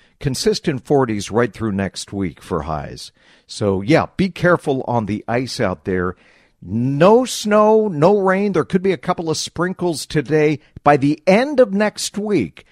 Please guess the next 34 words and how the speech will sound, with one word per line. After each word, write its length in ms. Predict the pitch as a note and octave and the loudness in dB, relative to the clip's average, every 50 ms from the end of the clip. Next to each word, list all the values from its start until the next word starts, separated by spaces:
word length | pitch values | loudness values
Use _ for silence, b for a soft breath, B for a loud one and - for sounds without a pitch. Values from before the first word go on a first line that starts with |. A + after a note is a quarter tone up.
| b b b | b b b
a 100 | - A#2 | -8 -8
possibility 1000 | - - - F#3+ G3 E3+ - - F3+ D#3+ C#3+ F3+ F#3 E3+ D3+ B2+ B2 B2 A#2+ - | -6 -4 -2 0 0 0 0 -2 -2 0 2 2 2 2 2 2 0 0 -2 -2
of 100 | - A#2+ | -2 -2
a 60 | A2 | -2
little 280 | A#2+ G#2+ C#3+ C3+ B2 A2 | -2 -2 -2 -2 -2 -4
slush, 560 | - - - - B2+ B2 A2 F#2+ F#2 - - | -6 -6 -6 -4 -2 -2 -2 -2 -4 -6 -8
especially 600 | G#2 - - - - A#2 A2+ - - - G#2+ A2 | -8 -10 -8 -4 -4 -4 -2 -4 -6 -4 -4 -4
north 360 | G2+ F#2+ G#2 G#2+ G#2+ G2+ - - | -2 -2 -2 -2 -4 -4 -6 -6
and 120 | G2 F2 | -6 -4
west 320 | F2+ F#2+ F#2 G2+ - - | -4 -4 -4 -4 -4 -6
of 80 | A2 F#2 | -6 -6
the 80 | - E2+ | -4 -4
metro. 520 | F2 G2+ A2 - - - G2 F2+ E2+ E2 | -4 -4 -4 -4 -6 -4 -4 -2 -2 -2
But, 360 | D2+ - E2+ D#2+ D2+ _ - F#2+ | -4 -6 -8 -10 -10 _ -8 -6
uh, 200 | F2 E2 E2 D#2 - _ B B B B B B B B | -4 -4 -4 -6 -10 _ B B B B B B B B
halftime 640 | - C#3+ F3 G#3 G#3+ - - F3+ F3+ F#3 F#3+ F#3+ F3+ | -2 0 0 0 0 -2 -4 -2 -2 0 -2 -2 -4
continues, 640 | - - E3+ C#3+ - - F#3 F#3+ F#3+ F#3 F3+ E3 - | -4 -6 -6 -4 -2 -2 0 0 0 -2 -2 -4 -4
Vanita, 520 | - D#3 D#3 D3 D3 D3 D3 D3 C#3+ C3+ - _ _ _ _ _ _ _ _ _ _ - | -4 -4 -2 -2 -2 -2 -2 -4 -6 -8 -14 _ _ _ _ _ _ _ _ _ _ -12
and 240 | A2+ A#2 A2+ A#2 - - | -10 -10 -10 -10 -10 -4
I 140 | - C3+ D#3 | 0 2 4
don't 240 | E3+ F3+ F3 C#3+ - | 4 4 2 0 -2
see 240 | - - D#3 D3 | -2 0 0 2
any 160 | D3 C#3 C#3 B2 | 0 0 -2 -4
big 320 | G#2+ - D3 D3+ A#2+ G2+ | -2 0 0 0 0 -2
break 540 | - G#2+ A2+ B2+ C3+ B2 G2+ F2 - - - _ _ b b b b b b b b | -2 0 2 2 2 2 0 -4 -8 -18 -20 _ _ b b b b b b b b
in 120 | - G#2 G2+ | -10 -8 -6
terms 360 | - B2 C3+ B2+ A2+ - - | -4 -2 -2 -2 -2 -4 -6
of 80 | A2 | -6
cold 340 | - - - C3+ C3 C3 B2+ | -4 -2 0 0 2 2 0
and 160 | A2+ G2+ F2+ | 0 -2 -4
snow 380 | - - - B2+ A#2+ A2+ G#2 G2 | -6 -6 -4 -2 0 2 2 2
until 300 | G2 G2+ - - A2 G#2+ | 0 -2 -4 -4 -4 -4
maybe 480 | G#2+ A2 B2 C#3+ F3 F3 D3+ D3+ C#3+ B2 | -2 -2 0 0 0 0 0 -2 -2 0
mid 360 | A#2 B2 C3 C3 C3 B2 | 0 0 2 2 2 0